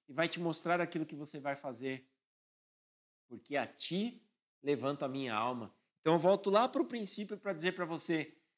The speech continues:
se você chega diante de Deus, se você começa a orar e não está acreditando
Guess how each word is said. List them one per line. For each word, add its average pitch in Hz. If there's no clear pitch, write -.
se -
você 190
chega 190
diante 180
de 185
Deus, 135
se -
você 156
começa 220
a 220
orar 135
e 131
não 170
está 208
acreditando 175